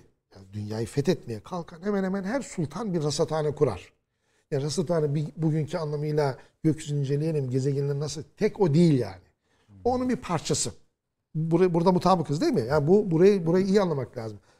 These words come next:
Yani klasik gelenekte astroloji ne demektir? Astral olan, yani gökyüzüne ait olan, semavi olan ve o semavinin yeryüzüyle olan ilişkisini iyi anlamadan meseleyi çözemeyiz.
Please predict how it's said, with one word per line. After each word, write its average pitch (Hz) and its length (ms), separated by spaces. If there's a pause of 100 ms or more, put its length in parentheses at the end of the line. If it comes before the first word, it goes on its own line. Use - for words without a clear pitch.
Yani 139 140
klasik 139 400
gelenekte 160 480
astroloji 143 800 (560)
ne 160 160
demektir? 165 380 (100)
Astral 175 460
olan, 123 300
yani 123 220
gökyüzüne 147 480
ait 123 260
olan, 104 220 (260)
semavi 147 600
olan 143 340 (400)
ve 147 60
o 202 140
semavinin 180 760 (220)
yeryüzüyle 180 400
olan 147 220
ilişkisini 170 540
iyi 180 180
anlamadan 214 520 (340)
meseleyi 190 340
çözemeyiz. 131 480